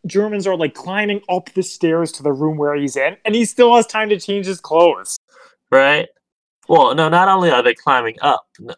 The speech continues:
Speaker 2: so he, it's time between when they go up,
Speaker 1: Uh-huh.
Speaker 2: him t-, he comes down the stairs too,
Speaker 1: Mm-hmm.
Speaker 2: and they shout, they, they shout because they find the bod-,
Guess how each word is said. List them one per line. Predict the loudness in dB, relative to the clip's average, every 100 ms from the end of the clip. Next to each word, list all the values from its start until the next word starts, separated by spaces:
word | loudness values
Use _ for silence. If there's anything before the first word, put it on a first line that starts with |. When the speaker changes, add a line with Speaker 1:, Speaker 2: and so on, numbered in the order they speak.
| -8
Speaker 2:
so | -6
he, | -4 -6 -8 _
it's | -6 -6 -6 -10 -12 _ _
time | -2 0 0
between | -2 -8 -6 -4 -2 -6 -10 _
when | -4 -2 -2 0
they | 0 2
go | 2 2
up, | 0 -2 -4 -10 -20 _ _
Speaker 1:
Uh-huh. | -2 0
Speaker 2:
him | 0 -2 -8 -16
t-, | -20 _ _
he | -6
comes | -2 -4 -4 -8
down | 0 0 2 0 -2 -6
the | -8
stairs | -6 -4 -4 -4 -8
too, | -4 -2 -2 -8 -12 _ _ _ -20
Speaker 1:
Mm-hmm. | -16 -14 -14 -16 _ -2
Speaker 2:
and | 0 0 -4 -14
they | -4 0 0
shout, | 0 0 0 0 -6 _ _ _
they, | -6 -6 -8
they | -10
shout | -6 0 0 0 -6
because | -8 -6 -6 -6
they | -6
find | -4 -4 -2 -4
the | -6
bod-, | 0 2 0